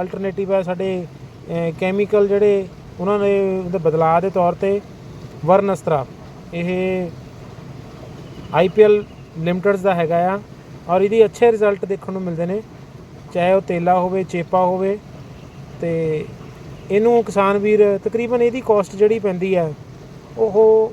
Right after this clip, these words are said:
ਬਾਰਾਂ ਕੁ ਸੌ ਰੁਪਏ ਏਕੜ ਦੀ ਪੈਂਦੀ ਹੈ। ਉਹ ਦੋ ਤਿੰਨ ਕੁ ਸੌ ਰੁਪਇਆ ਮਹਿੰਗਾ ਜ਼ਰੂਰ ਪੈਂਦਾ ਹੈ, but ਇਹਦੇ ਜਿਹੜੇ ਰਿਜ਼ਲਟ ਨੇ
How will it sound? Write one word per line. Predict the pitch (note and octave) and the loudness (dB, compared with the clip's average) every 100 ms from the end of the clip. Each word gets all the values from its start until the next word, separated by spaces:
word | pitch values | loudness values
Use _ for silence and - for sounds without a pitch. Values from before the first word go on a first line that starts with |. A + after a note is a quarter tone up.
| D3+ | -4
ਬਾਰਾਂ | D#3 G3+ A#3 | 2 4 2
ਕੁ | A#3 | 0
ਸੌ | A3 | 0
ਰੁਪਏ | G#3 G#3 G3+ | 0 0 -2
ਏਕੜ | F3 - F#3 | -2 -6 -6
ਦੀ | F3+ | -4
ਪੈਂਦੀ | E3 D3 E3 F3 | -4 -4 -2 -2
ਹੈ। | F3+ E3+ - - - - - | -2 -6 -16 -20 -20 -14 -4
ਉਹ | G3 G3+ G#3 G3+ - - - D#3 | 0 2 2 0 -4 -16 -12 -4
ਦੋ | F#3 G#3+ - - | 4 4 2 0
ਤਿੰਨ | G#3+ A#3 | 0 0
ਕੁ | G#3+ | 2
ਸੌ | A#3+ | 4
ਰੁਪਇਆ | A#3+ A#3 G#3+ | 4 4 2
ਮਹਿੰਗਾ | G#3 A#3 B3 | 0 0 0
ਜ਼ਰੂਰ | G#3+ F3+ | 0 -2
ਪੈਂਦਾ | F#3+ G#3 G#3 | 0 0 4
ਹੈ, | A3+ A#3 - - - - F3+ | 4 4 -4 -20 -20 -6 0
but | A3+ A#3+ | 2 2
ਇਹਦੇ | B3 | 0
ਜਿਹੜੇ | B3 B3 | -2 0
ਰਿਜ਼ਲਟ | G#3 F#3 G3+ A3 | 0 0 -2 -2
ਨੇ | A3+ F#3 | -4 -4